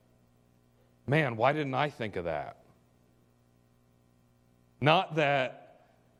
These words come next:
what they're asking <laughs> for is bad, but darn it, they beat me to the punch.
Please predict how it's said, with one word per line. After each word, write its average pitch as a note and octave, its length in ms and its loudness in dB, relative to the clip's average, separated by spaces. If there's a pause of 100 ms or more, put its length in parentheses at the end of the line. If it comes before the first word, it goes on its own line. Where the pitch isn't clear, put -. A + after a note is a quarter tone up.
what D3 180 4
they're D3+ 180 0
asking C#3+ 480 -2
<laughs> - 40 -14
for E3+ 360 4
is C3+ 120 -4
bad, A#2 760 -2
but - 280 -4 (580)
darn C3+ 200 4
it, G#3+ 260 -2 (360)
they A#2 100 4
beat E3+ 240 4
me F#3 100 2
to - 140 -2
the E3+ 80 0
punch. F3+ 600 0